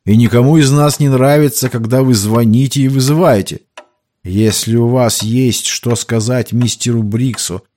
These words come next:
приходите и расскажите». «Я прошу прощения, что побеспокоил вас», — сказал судья Сантини, задыхаясь. Он полулежал на подушках в большой двуспальной кровати, накрытой мягкими одеялами.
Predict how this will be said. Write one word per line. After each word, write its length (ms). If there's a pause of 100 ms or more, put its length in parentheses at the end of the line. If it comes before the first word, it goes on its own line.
(140)
приходите 840 (140)
и 100
расскажите». 840 (880)
«Я 540 (260)
прошу 460
прощения, 800
что 240
побеспокоил 880
вас», — 520 (220)
сказал 540
судья 460
Сантини, 500
задыхаясь. 760 (600)
Он 240
полулежал 600
на 120
подушках 560
в 120
большой 500
двуспальной 680
кровати, 560
накрытой 680
мягкими 640
одеялами. 800